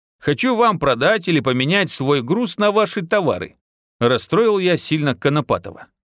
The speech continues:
«К вам что, торговцы не приходят? За прошлый год было десять греческих судов, привозили скот и разное зерно. Ну а посмотреть можно?»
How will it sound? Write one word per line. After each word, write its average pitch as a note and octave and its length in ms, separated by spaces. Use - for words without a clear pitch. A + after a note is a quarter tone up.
«К - 60
вам G3+ 240
что, A2+ 380
торговцы D#3 580
не A#3 100
приходят? D#3+ 560
За B2 200
прошлый G#3 380
год G#3 260
было G#3+ 300
десять F#3 420
греческих F#3 580
судов, A#2 540
привозили C#3 500
скот F#3+ 520
и D#3+ 60
разное E3+ 520
зерно. B2 460
Ну B2+ 320
а B2+ 140
посмотреть C#3 580
можно?» D3+ 560